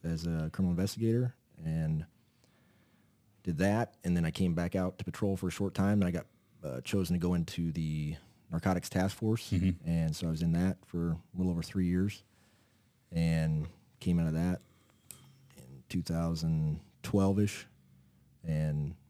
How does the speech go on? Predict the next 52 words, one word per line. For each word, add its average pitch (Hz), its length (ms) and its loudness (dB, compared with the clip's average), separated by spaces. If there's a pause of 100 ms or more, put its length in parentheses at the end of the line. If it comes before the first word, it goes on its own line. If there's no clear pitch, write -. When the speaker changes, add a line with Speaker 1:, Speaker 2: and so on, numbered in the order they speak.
(560)
Speaker 1:
was 76 280 -14
a 73 260 -10
little 101 200 4
bit 104 240 2 (640)
taken 101 280 4
back 104 280 2
by 90 140 0
the 85 100 0
l-, 82 220 -4 (480)
change 98 340 4
in 82 120 2
pace, 98 360 2
which 87 140 -4
I 82 40 -2
think 90 200 -2
everybody 87 320 0
that's 80 340 -4
in 90 140 2
that 85 240 -2
unit 85 260 0
would - 100 -8
probably 80 160 -4
tell 85 180 -2
you 80 100 0
it's 76 140 -6
kind 82 140 -2
of 76 60 -2
a 71 60 -6
big 78 320 -6 (600)
adjustment 87 460 -2
period, 82 360 0 (260)
uh, 95 60 4
Speaker 2:
Mm-hmm. 87 220 2
Speaker 1:
to 82 100 -4
come 90 160 2
back 78 300 -2
to - 80 -8
the 82 80 -2
road 82 280 2
after 78 180 -4
being 80 260 -2
in 76 100 -4
an, - 200 -10 (480)
um, - 140 -20 (380)
investigative 87 720 0 (320)
position 85 340 2
like 78 160 0
that, 76 280 -4
where 82 80 -6
you're 73 100 -4
pretty 80 200 -2
busy, 80 440 -4